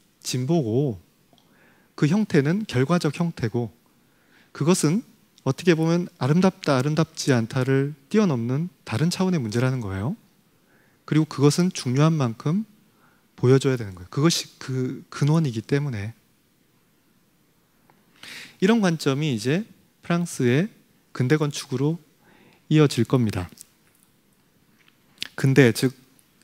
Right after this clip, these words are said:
어떻게 보면 조금 우리가 더 빨리 본다면 십구 세기 말, 근데 사실은 이십 세기 초부터 시작된다고 얘기를 하는데요. 그중에 많이 다루어지지 않는,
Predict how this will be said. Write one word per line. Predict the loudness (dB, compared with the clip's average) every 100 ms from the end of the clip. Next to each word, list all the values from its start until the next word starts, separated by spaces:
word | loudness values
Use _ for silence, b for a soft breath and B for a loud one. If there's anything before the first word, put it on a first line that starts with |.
| _ _ _ _ _ -10
어떻게 | -10 0 2
보면 | 2
조금 | 0 -2 2
우리가 | 2
더 | 2
빨리 | 2 2 4 4
본다면 | 2 0 0 0 0 -6 _ _ _ _ _ _ _ _ _ _ -10
십구 | -6 -4 -2
세기 | 2 2 2
말, | 0 0 0 -2 _ _ _ _ _ _ _ _
근데 | 0 2
사실은 | 2 0 2 2 2
이십 | 0 -2 2
세기 | 0 2
초부터 | -2 -2 0
시작된다고 | -2 -2 -6 -4 -4 -2 -2 0
얘기를 | 0 0 0
하는데요. | 0 0 0 0 -2 -4 _ _ _ B B B B B B B B B
그중에 | -2 2 4 4 2 -6 _ _ _ _ _ _ _ -4
많이 | -2 0 0
다루어지지 | 0 0 0 -2 -4 -2
않는, | -2 -2 -2 -2